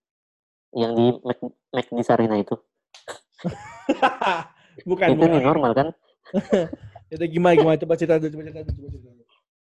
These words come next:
Speaker 1: Ya, gimana menurut lu dengan, eh, kebijakan presiden dan kawan-kawannya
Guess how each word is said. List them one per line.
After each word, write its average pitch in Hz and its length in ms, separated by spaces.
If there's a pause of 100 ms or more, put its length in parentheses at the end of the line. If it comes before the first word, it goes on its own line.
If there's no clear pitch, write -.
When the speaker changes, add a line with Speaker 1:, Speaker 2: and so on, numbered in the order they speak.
(200)
Speaker 1:
Ya, 110 160
gimana 123 320
menurut 113 320
lu 110 120 (120)
dengan, 107 260 (460)
eh, 104 320 (400)
kebijakan 104 800
presiden 107 480
dan 107 80 (1200)
kawan-kawannya 107 720